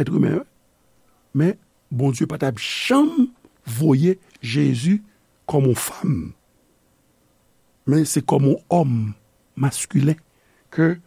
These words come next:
li t ap toujou voye Jésus. Alò nan nòt mwen yo, mwen mete nan deplèz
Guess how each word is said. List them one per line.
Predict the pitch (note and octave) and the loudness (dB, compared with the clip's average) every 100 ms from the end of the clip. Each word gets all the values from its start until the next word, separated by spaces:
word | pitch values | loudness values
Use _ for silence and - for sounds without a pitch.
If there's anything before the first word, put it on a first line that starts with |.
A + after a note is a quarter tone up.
| _ _ _ _ _ | _ _ _ _ _
li | C#3 | -6
t | - | -4
ap | - - | -6 -2
toujou | E3 B2+ D#3 D#3 _ B2 | 0 2 0 -2 _ -4
voye | A#2+ A2 | -2 -2
Jésus. | G2+ A#2+ G2+ - _ _ _ _ _ _ _ _ _ _ _ _ A#2 | -4 -8 -10 -16 _ _ _ _ _ _ _ _ _ _ _ _ -10
Alò | B2 | -2
nan | C3+ D3 | 2 4
nòt | D3+ C#3 | 4 2
mwen | D3 D3 | 2 4
yo, | F3+ A3 - | 4 4 2
mwen | C#3+ D3 | 2 2
mete | C#3+ F3+ G3 - | 2 2 0 0
nan | - E3 F3 | 0 2 2
deplèz | G#3+ A3+ C3 B2+ D3 F#3+ A3+ A#3 | 0 -2 -2 0 2 2 0 2